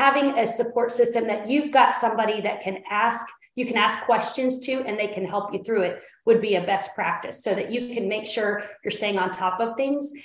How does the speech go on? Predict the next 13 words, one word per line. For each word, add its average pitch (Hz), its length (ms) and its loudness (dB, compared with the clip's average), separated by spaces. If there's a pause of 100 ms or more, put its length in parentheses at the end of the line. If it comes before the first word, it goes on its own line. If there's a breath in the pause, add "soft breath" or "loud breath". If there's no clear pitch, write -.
(160 loud breath)
and 226 160 2
that 202 100 6
it - 160 0
looks 247 220 4
and 220 160 -2
feels 226 240 0
good 240 240 2
on 214 180 0
both 226 280 -2
ends, - 400 -4 (360)
the, 202 160 0 (220)
the 196 80 0
patient 226 640 -2